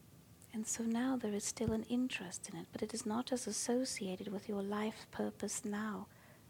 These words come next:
but the remembrance of it exists in your cellular memory. Does that please you?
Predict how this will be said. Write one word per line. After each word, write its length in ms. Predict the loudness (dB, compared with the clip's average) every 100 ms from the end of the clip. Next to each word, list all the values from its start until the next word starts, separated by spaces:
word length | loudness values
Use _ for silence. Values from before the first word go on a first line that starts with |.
| -6
but 100 | 2
the 120 | 2
remembrance 840 | 4 4 4 6 6 4 2 -2 -4
of 140 | -2
it 120 | -2
exists 500 | -2 -2 0 0 0
in 60 | -2
your 120 | -2
cellular 520 | -2 0 2 2 0
memory. 540 | 0 0 0 0 -4 -12 -18 -20 -20 -20 -20 -20 -20 -20 -20 -20 -20 -20 -20 -20 -20 -20 -20 -20 -20 -20 -20 -20 -20 -20 -20 -20 -20 -20 -20 -20 -20 -20 -20 -20 -20 -20 -16 -12
Does 140 | 2
that 200 | 4 4
please 320 | 6 6 6
you? 100 | -2